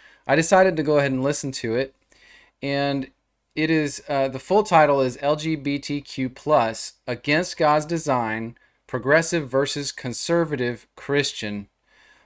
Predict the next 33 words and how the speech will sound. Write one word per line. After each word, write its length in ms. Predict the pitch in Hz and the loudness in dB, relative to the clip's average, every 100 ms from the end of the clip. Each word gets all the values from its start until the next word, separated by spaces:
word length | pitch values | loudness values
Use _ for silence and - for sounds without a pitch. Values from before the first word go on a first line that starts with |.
| _ | _
Uh, 180 | 120 120 | -4 -4
and 120 | 131 | -2
it 80 | 131 | -4
says 240 | - 156 | -2 -2
part 340 | 147 - 139 127 | 0 2 2 2
one, 320 | 135 139 135 | -2 0 2
but 100 | 135 | 4
I'm 160 | 143 160 | 4 4
only 200 | 160 143 | 2 2
gonna 160 | 135 | 0
go 160 | 123 147 | 2 0
through 160 | 147 | 0
this 180 | 131 127 | -4 -4
part 360 | - - 143 139 | -6 -2 -2 -2
one 360 | 127 143 147 | -6 -4 -4
video 580 | 135 131 127 127 127 123 - - _ _ - | -2 -2 0 0 0 -4 -10 -20 _ _ -8
today, 680 | 131 120 156 156 120 117 - _ - - - _ | -4 2 4 4 4 0 -8 _ -20 -20 -20 _
because 380 | 160 202 202 190 - | 0 4 4 2 -2
as 160 | 160 180 | 2 4
I 120 | 180 | 6
listened, 640 | 170 202 214 226 220 240 - _ _ _ | 6 4 2 0 0 0 -4 _ _ _
the, 360 | - 147 170 165 170 | -6 -2 -2 -4 -6
we're 200 | 160 185 | 0 2
actually 300 | 220 - 190 | 2 2 2
not 160 | 156 | 4
gonna 160 | 160 147 | 2 2
listen 380 | 139 160 160 156 | 0 0 -2 -6
to 180 | 147 147 | -4 -2
as 220 | 135 120 - - | -2 -4 -14 -4
much 300 | 131 143 139 | 0 0 -2
of 140 | 120 | -4
the 80 | 123 | -6
conservative 1040 | - 120 - - 175 180 127 113 104 - | -8 -8 -6 0 0 0 -2 -2 -4 -12